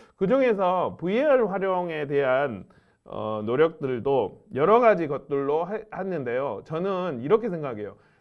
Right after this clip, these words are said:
그 미래, 이제 미래 교육을 말씀드리는데 미래 교육이, 미래 교육이 미리 교육이라고 생각해요. 미리 교육은 와 있어요. 툴은 와 있습니다. 비대면 상황이라서 제가 좀 침이 튀겨도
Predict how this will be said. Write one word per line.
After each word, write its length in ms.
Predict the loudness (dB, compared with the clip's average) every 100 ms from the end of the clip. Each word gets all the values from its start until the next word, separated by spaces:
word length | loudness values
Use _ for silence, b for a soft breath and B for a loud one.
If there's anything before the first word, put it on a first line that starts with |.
| b
그 80 | -2
미래, 800 | -2 0 0 2 2 0 0 -2
이제 300 | -4 -2 0
미래 380 | 2 4 6
교육을 360 | 6 4 4 0
말씀드리는데 1080 | 0 -2 -4 -8 -6 -4 -4 -4 -4 -4 -4
미래 560 | -6 -4 -2 -2 -4 -8 -10
교육이, 640 | -4 -2 -4 -6 -6 -8 -8
미래 400 | -4 6 6 6
교육이 480 | 2 -2 -2 -6 -6 -4
미리 420 | -2 0 2 2
교육이라고 580 | 0 0 -2 -2 -4 -6
생각해요. 400 | -8 -8 -10 -12 b b
미리 340 | -2 0 2 4
교육은 320 | 4 4 2
와 160 | 2 2
있어요. 380 | 2 -2 -4 -6
툴은 340 | -2 2 2
와 160 | 2 -2
있습니다. 600 | -2 -4 -10 -4 -4 -4 b b
비대면 560 | 0 4 4 4 -4 -8
상황이라서 560 | -4 -4 -2 -2 -4 -2
제가 260 | -2 -2
좀 180 | -2 -8
침이 320 | -8 -6 -6 -8 -10
튀겨도 580 | -4 -2 2 0 -2